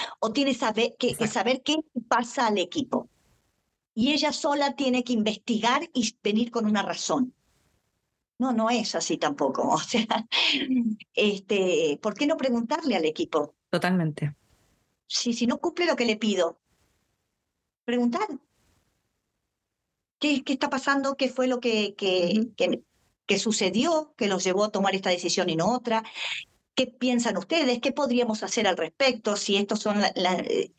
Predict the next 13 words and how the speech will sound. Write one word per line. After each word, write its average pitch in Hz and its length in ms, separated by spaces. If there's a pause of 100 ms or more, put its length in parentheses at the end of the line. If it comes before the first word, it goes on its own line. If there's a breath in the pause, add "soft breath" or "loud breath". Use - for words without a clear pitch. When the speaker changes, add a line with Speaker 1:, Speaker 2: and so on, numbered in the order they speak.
(400 loud breath)
Speaker 1:
este 220 220
es 233 60
el 233 100
camino 240 400
y 233 80
los 202 140 (120)
resultados 208 520
que 214 100
estamos 208 240
necesitando, 214 640
¿qué 220 100
piensan 220 380
ustedes? 196 540